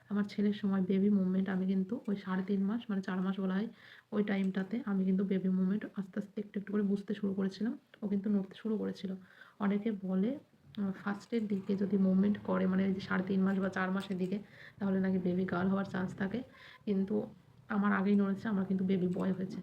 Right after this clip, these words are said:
তো এই যে মুভমেন্টটা আগে নড়া এ বা পরে নড়া, এর সাথে বেবি গার্ল, বেবি বয়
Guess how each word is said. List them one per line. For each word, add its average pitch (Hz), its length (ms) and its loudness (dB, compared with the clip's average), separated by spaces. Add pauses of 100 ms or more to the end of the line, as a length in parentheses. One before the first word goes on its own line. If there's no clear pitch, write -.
তো 202 180 -4 (120)
এই 202 160 2
যে 214 200 0
মুভমেন্টটা 208 520 2
আগে 208 420 0
নড়া 190 400 2 (400)
এ 196 160 2
বা 196 160 2
পরে 196 320 0
নড়া, 190 200 2
এর 190 100 2
সাথে 202 220 -2
বেবি 196 280 2 (160)
গার্ল, 202 220 2
বেবি 196 340 2
বয় 196 360 -2